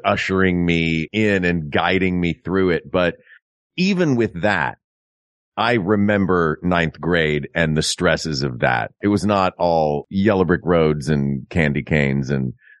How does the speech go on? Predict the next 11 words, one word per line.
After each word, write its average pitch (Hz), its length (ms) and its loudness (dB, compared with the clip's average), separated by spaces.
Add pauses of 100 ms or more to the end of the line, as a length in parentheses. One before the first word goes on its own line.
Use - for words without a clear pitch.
(140)
Broadway 73 360 2
musicals. 69 720 0 (420)
I 98 60 2
mean, 90 100 2
it 76 60 2
was 73 100 0
a 71 60 0
lot 67 260 2
of 62 80 -4
that, 57 220 -4 (160)
but 64 180 -2